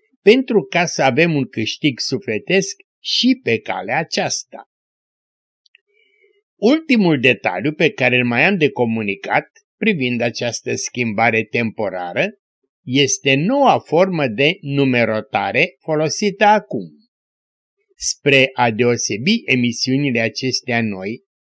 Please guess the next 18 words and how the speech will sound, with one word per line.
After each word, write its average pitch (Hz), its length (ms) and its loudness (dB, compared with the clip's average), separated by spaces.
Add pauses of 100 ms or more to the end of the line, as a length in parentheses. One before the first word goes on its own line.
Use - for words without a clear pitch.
(220)
de 104 140 -2
materialele 131 960 0
cu 117 220 -10
caracter 127 640 -2
educativ 117 680 -4
din 113 260 -4
emisiunile 117 840 -2
precedente, 107 960 -6 (680)
vom 151 280 0
numerota 143 1040 0
pe 113 160 -4
cele 127 380 0
de 110 140 0
acum 123 420 0
înainte, 104 880 -4 (360)
așezând 135 640 0
cifra 147 540 0 (340)
zero 120 380 2